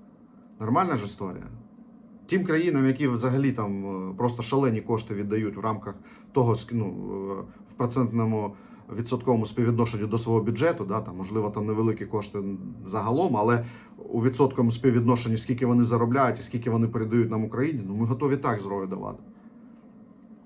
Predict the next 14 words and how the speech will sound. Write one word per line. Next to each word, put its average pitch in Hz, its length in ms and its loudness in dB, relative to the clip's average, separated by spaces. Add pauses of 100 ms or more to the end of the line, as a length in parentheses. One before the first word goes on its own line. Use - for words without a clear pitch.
А 127 60 -2
всі 160 180 0
інші, 208 220 4
які 139 160 0
хочуть 135 300 2
на 131 80 2
цьому 120 240 2
заробити, 110 520 2
да, 107 280 -2
навіть 110 320 0
зараз 101 280 -2
під - 160 -16
час 95 220 -14
війни, 95 140 -12